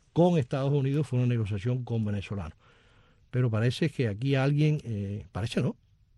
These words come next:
por lo que se informa, pues, alguien falló aquí. Y yo creo que esa falla de alguien,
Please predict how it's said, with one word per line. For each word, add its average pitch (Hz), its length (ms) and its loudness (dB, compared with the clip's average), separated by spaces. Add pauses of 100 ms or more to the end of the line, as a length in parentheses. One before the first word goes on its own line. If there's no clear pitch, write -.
por 95 140 -10
lo 98 100 -8
que 98 140 -8
se - 140 -6
informa, 120 480 0
pues, - 220 -12 (300)
alguien 120 280 0
falló 139 380 2
aquí. 147 320 -2 (720)
Y 127 100 4
yo 180 140 8
creo 233 300 4
que 175 140 0
esa 190 180 -2
falla 196 460 4
de 151 160 4
alguien, 135 480 2